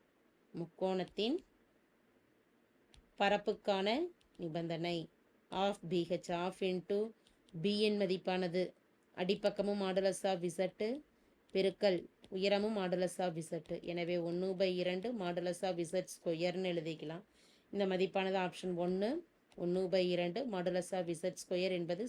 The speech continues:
சரியான மதிப்பு. அடுத்து நான்காவது கணக்கு பார்க்கிறோம்.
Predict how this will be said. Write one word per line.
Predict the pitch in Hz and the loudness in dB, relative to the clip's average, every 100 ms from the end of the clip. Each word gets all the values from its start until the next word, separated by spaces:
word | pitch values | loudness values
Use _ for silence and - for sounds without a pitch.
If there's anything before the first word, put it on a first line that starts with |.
| - | -2
சரியான | 175 175 175 180 185 | 0 2 2 0 -2
மதிப்பு. | 156 151 _ _ _ _ _ _ - | -4 -8 _ _ _ _ _ _ -12
அடுத்து | 220 220 240 | -4 0 2
நான்காவது | 226 233 247 247 240 | 4 6 8 8 8
கணக்கு | 240 233 240 220 | 4 4 4 4
பார்க்கிறோம். | 214 214 208 | 4 4 2